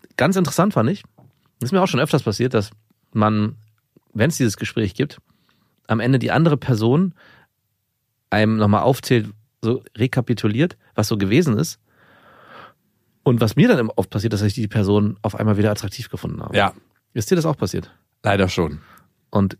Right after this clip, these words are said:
Speaker 1: gab's dann so einen Moment, wo ich dachte, verdammt.
Speaker 2: Ja, es war kurz mal so, warum machst du das eigentlich
Speaker 1: Genau.
Speaker 2: hier? Sie ist so lustig und intelligent und reflektiert und sieht dabei gut aus.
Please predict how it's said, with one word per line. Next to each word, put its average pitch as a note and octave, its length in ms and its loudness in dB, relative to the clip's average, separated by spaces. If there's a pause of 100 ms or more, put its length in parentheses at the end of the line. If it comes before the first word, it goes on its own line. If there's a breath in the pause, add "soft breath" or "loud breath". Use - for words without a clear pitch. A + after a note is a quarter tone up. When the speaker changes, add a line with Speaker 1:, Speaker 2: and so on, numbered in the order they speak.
Speaker 1:
gab's G#2+ 260 0
dann C#3+ 120 4
so C3 60 4
einen B2 100 4
Moment, A#2 160 2
wo A2+ 40 0
ich G#2+ 60 0
dachte, A2 160 -2
verdammt. - 720 -4 (340 soft breath)
Speaker 2:
Ja, A#2+ 260 2
es B2+ 160 -6
war C3 140 4
kurz F3 300 -2
mal D#3 140 0
so, C#3+ 300 -2
warum D#3+ 400 -2
machst C#3 320 -6
du C3+ 40 -10
das F#2+ 220 -6
eigentlich F#2 180 -6
Speaker 1:
Genau. A#2 200 2
Speaker 2:
hier? F#2 100 -2
Sie F#2 100 -2
ist F2+ 140 -6
so C3+ 440 4 (380)
lustig A#2+ 760 0
und F#2+ 260 -4
intelligent G#2 560 0
und - 160 -14
reflektiert G#2+ 800 0
und - 80 -8
sieht F2+ 160 -10
dabei F2+ 200 -4
gut - 200 -10
aus. A#2 200 0